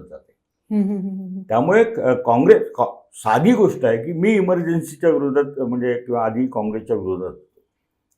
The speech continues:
Speaker 1: आता मला असं वाटतं की, अ, आणीबाणी माझ्यामुळे नाही उठली.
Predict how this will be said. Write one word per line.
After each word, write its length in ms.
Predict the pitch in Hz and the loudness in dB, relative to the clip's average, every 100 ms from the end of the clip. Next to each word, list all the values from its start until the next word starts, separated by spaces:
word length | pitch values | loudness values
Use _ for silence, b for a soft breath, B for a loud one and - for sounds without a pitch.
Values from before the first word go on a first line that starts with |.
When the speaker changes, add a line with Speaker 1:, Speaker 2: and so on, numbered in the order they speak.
| _ _ | _ _
Speaker 1:
आता 220 | - 135 233 | -4 4 6
मला 240 | 233 220 | 8 8
असं 200 | 214 202 | 6 4
वाटतं 280 | 175 - 180 | 2 0 -6
की, 500 | - 208 220 180 - | -4 -2 -2 -4 -10
अ, 80 | 117 117 - | -6 -6 -2
आणीबाणी 460 | 107 139 196 208 214 | 0 0 2 2 2
माझ्यामुळे 480 | 180 160 202 226 240 | 2 2 2 2 2
नाही 140 | 233 | 0
उठली. 600 | 175 - 131 135 135 | -2 -4 -2 -2 -6